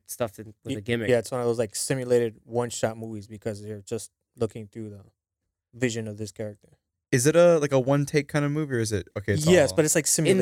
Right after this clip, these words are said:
Speaker 1: the
Speaker 2: It's
Speaker 1: action
Speaker 2: like,
Speaker 1: sequences,
Speaker 2: yeah.
Speaker 1: it's like a one take, but everything else, I, I would say it isn't.
Speaker 3: Okay.
Speaker 1: Yeah. So, uh, to recap, Prey on Hulu, definitely watch it.
Speaker 3: Yeah.
Speaker 1: Bullet Train in theaters,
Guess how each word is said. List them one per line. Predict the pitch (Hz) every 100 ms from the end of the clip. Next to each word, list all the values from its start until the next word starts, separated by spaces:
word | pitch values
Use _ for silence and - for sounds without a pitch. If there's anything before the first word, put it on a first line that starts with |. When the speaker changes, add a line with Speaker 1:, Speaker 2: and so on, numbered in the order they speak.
| 175
Speaker 1:
the |
Speaker 2:
It's | -
Speaker 1:
action | 180 - 196
Speaker 2:
like, | 120
Speaker 1:
sequences, | 156 147 135 131
Speaker 2:
yeah. | 123
Speaker 1:
it's | 127
like | 131
a | 123
one | 120 113
take, | 110 95 -
but | 113
everything | 127 147 147
else, | 147 127
I, | 104 -
I | 117
would | 113
say | 117
it | 107
isn't. | 101 92 _ _ _ _ _ -
Speaker 3:
Okay. | 120 - 87 101
Speaker 1:
Yeah. | 117 117 104 _ _ _ _ -
So, | - 147 139 127 117 113 -
uh, | 117 113
to | - 170
recap, | 180 196 139 82 _ _ _ _ -
Prey | 151 165 175 160 -
on | 151 151
Hulu, | 156 139 120 117 _ _ _ _ -
definitely | 143 143 139 131
watch | 117 113
it. | 117 110 _ -
Speaker 3:
Yeah. | 101 85 98 _ _ -
Speaker 1:
Bullet | 151 165
Train | - 143 131 123 - _ -
in | 151 165
theaters, | 147 135 123 120 117 -